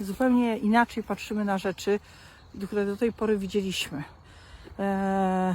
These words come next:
zupełnie inaczej jesteśmy w stanie przez pewne rzeczy przejść. I wiesz, czasami jesteśmy też zaatakowani w takiej naszej trochę dumie, pysze, że nam się uda-, wydaje, że jak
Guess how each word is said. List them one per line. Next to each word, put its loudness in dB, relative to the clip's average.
zupełnie 6
inaczej 4
jesteśmy 0
w -8
stanie 2
przez -8
pewne 0
rzeczy -2
przejść. -6
I -2
wiesz, 2
czasami 6
jesteśmy 2
też -4
zaatakowani 2
w -6
takiej -2
naszej -2
trochę -2
dumie, 4
pysze, 0
że -6
nam 0
się -2
uda-, 2
wydaje, 4
że -2
jak 0